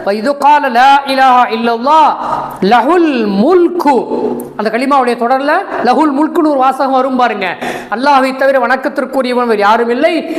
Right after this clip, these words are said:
ஆட்சி அனைத்தும் அவனுக்கே சொந்தம் என்ற ஒரு பொருள் கொண்டிருக்கக்கூடிய அந்த கலிமாவை அந்த அப்து, அந்த அடியான் மொழிகின்ற பொழுது, சொல்லுகின்ற பொழுது அல்லாஹ் சொல்லுகின்றான், "லா இலாஹா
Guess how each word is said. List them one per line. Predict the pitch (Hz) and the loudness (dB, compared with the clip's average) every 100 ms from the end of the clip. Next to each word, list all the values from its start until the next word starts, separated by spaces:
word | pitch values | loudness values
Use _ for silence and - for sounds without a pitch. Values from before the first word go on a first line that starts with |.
| 302 | -4
ஆட்சி | 170 233 294 - - 277 | 0 2 2 0 -2 0
அனைத்தும் | 233 277 269 269 | -2 -4 -2 -2
அவனுக்கே | 202 277 285 285 269 262 | -2 -2 -4 -2 0 0
சொந்தம் | 262 208 226 226 330 330 214 - - - | 0 -2 0 2 2 0 -4 -6 -6 -4
என்ற | 285 320 285 | -2 0 0
ஒரு | 254 269 359 - | 0 0 0 -2
பொருள் | 254 320 | -2 0
கொண்டிருக்கக்கூடிய | 311 269 269 269 254 254 240 240 226 185 - - | -2 -2 -2 -2 -2 -2 0 0 -2 -4 -8 -6
அந்த | - 269 339 359 - | -4 -2 0 0 0
கலிமாவை | 240 320 330 285 247 240 214 240 240 240 | 0 0 2 2 2 -2 -4 -4 -4 -4
அந்த | 208 240 220 | -2 0 0
அப்து, | 190 262 247 254 311 349 | 2 2 2 0 0 0
அந்த | 277 226 220 202 | 0 -2 0 0
அடியான் | 196 240 285 349 311 - - | 0 0 2 2 0 -4 -4
மொழிகின்ற | 175 196 285 339 339 302 262 | 0 2 4 4 2 2 0
பொழுது, | 240 247 226 233 208 | 0 -2 0 0 0
சொல்லுகின்ற | 240 285 311 269 262 226 | -2 0 -2 -2 0 -2
பொழுது | 202 226 262 370 330 - - - | 0 -2 0 0 -2 -4 -4 -4
அல்லாஹ் | 233 311 302 254 | 0 2 2 0
சொல்லுகின்றான், | 254 240 247 233 233 208 165 - 185 | -2 -2 0 2 2 0 -4 -4 -2
"லா | 185 254 277 262 247 240 | 2 4 4 4 2 0
இலாஹா | 240 233 220 220 | 0 2 2 2